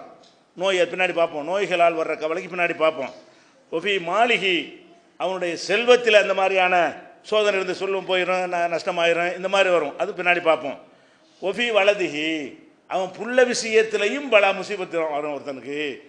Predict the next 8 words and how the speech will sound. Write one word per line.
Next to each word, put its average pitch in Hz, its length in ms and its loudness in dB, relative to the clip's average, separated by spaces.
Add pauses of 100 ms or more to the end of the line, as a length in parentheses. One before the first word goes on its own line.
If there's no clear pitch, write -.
(160)
இவனுக்கு 214 320 -2
எதுவுமே 226 220 2
இருக்காது, 180 400 2 (600)
அவனுடைய 196 400 -4
பிள்ளைகளுக்கு 254 540 0
பிரச்சனை 202 300 -2
ஆகி 165 100 2
போயிடும். 135 280 -8